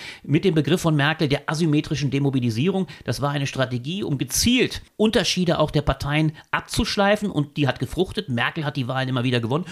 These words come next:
und das Volk hat sich ein Stück weit auch einlullen lassen. Wir waren doch alle sehr,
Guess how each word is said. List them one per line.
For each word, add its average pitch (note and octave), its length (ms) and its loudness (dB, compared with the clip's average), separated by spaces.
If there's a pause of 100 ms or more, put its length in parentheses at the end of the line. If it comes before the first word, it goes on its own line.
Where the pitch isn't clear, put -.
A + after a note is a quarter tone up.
(160)
und G3 180 -2
das G3 120 0
Volk F3 320 -2
hat F3 100 -4
sich D#3 180 -6
ein D3 100 0
Stück - 260 -2
weit E3 140 0
auch D#3 140 0
einlullen G2+ 500 0
lassen. D2 280 -8
Wir C3 100 0
waren F#3 160 0
doch F3+ 120 -2
alle D#3+ 200 -2
sehr, D#3 220 2